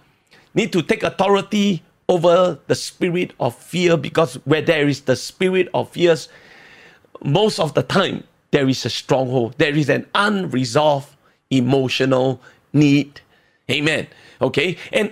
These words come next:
unmet emotional needs can be a driving force behind actions and attitudes that frequently sabotage, sabotage your use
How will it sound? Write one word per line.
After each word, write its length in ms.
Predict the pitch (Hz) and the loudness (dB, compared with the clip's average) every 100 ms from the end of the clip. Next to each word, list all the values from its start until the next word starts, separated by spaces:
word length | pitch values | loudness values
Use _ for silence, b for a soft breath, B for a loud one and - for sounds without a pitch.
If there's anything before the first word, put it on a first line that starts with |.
| - 254 | -4 0
unmet 760 | 277 294 254 220 208 208 208 - | 2 2 2 2 2 2 0 0
emotional 640 | 160 147 156 151 147 143 | 2 4 2 0 0 2
needs 360 | 139 139 87 - | 4 2 -2 -6
can 280 | - 160 151 | -4 -2 0
be 140 | 147 | 0
a 80 | 127 | 0
driving 800 | - 139 185 208 214 214 208 175 | -2 0 2 2 0 -4 -6 -10
force 680 | - - - 190 131 - | -16 -6 2 2 2 -4
behind 600 | - 135 131 156 151 147 - _ - | -6 -4 -2 -2 -2 -4 -8 _ -6
actions 640 | 185 - - 131 - - B B B - | -6 -4 -2 -2 -4 -10 B B B -6
and 220 | 139 - 175 | -4 -4 -2
attitudes 420 | 185 180 190 170 | 0 0 -2 -2
that 140 | 135 - | -2 -2
frequently 540 | - 196 - 180 185 | -2 -2 0 -2 -2
sabotage, 680 | - 160 147 156 151 - - _ | -2 -2 0 -2 -4 -8 -16 _
sabotage 580 | - 170 175 175 156 - | -4 -2 0 0 -4 -2
your 200 | 139 123 | 0 2
use 440 | 110 170 156 - | 2 0 0 -4